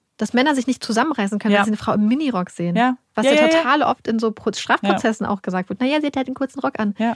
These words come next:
Speaker 1: Dieses Narrativ wird ja dadurch eigentlich total bestätigt,
Speaker 2: Ja.
Speaker 1: dass, dass Menschen einfach komplett, äh,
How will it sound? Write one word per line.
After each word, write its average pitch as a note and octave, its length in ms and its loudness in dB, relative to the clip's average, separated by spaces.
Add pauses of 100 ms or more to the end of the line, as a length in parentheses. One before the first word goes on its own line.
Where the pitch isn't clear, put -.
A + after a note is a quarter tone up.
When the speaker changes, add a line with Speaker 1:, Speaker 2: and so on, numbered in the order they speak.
Speaker 1:
Dieses E4+ 220 2
Narrativ D4+ 360 0
wird B3+ 100 -2
ja A#3+ 80 2
dadurch B3+ 260 -2
eigentlich B3+ 140 -2
total B3 500 2
bestätigt, C#4 480 0
Speaker 2:
Ja. A#3 60 -2
Speaker 1:
dass, - 100 -10
dass - 240 -12
Menschen A#3+ 220 -2
einfach A3+ 200 -6
komplett, A#3+ 380 -4 (420)
äh, A3 300 2